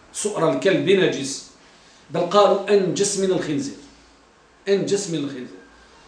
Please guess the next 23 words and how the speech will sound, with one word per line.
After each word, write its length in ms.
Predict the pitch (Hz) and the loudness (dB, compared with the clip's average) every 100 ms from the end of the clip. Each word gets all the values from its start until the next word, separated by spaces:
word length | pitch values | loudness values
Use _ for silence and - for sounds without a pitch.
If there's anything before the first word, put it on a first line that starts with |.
| - 151 | -8 2
لم 160 | 208 | 4
نؤمر 340 | 214 196 185 170 | 6 4 4 4
بغسل 640 | 170 175 - 151 143 143 | 2 0 0 -2 0 2
ماذا؟ 400 | 151 156 147 - - - _ _ _ _ 139 | 4 2 0 -4 -16 -20 _ _ _ _ -4
بغسل 420 | 151 160 156 147 | 0 0 0 -2
ما 100 | 147 | 4
ولغ 380 | 156 160 143 139 | 4 4 0 -2
فيه 380 | 156 131 135 - - 151 | -2 -4 -4 -10 -14 -12
الخنزير، 460 | 143 143 113 120 - - - - 220 | -8 -6 -8 -10 -16 -20 -20 -8 2
ما 120 | 208 | 4
في 180 | 170 143 | 4 0
دليل 340 | 139 139 - | -2 -4 -6
على 140 | 147 139 | -6 -6
هذا. 260 | 135 131 - _ _ _ _ _ - - - - - - _ _ _ _ _ _ - 117 120 123 | -6 -10 -16 _ _ _ _ _ -20 -20 -20 -20 -20 -20 _ _ _ _ _ _ -16 -10 -10 -8
أنت 200 | 151 139 | -8 -6
تعلم 380 | - - 185 151 | 0 2 2 -2
قصة، 460 | 165 - 143 156 143 | -4 -4 -4 -6 -4
دعها 420 | 180 - 143 - - - | -2 -2 -4 -8 -16 -8
فإنها 300 | 180 165 156 | -2 0 2
تلد 320 | 185 170 147 | 2 2 0
علينا 280 | 190 185 185 | 0 0 0
ونلد 360 | 180 160 147 | 0 -2 -2
عليها. 260 | 131 - | -4 -6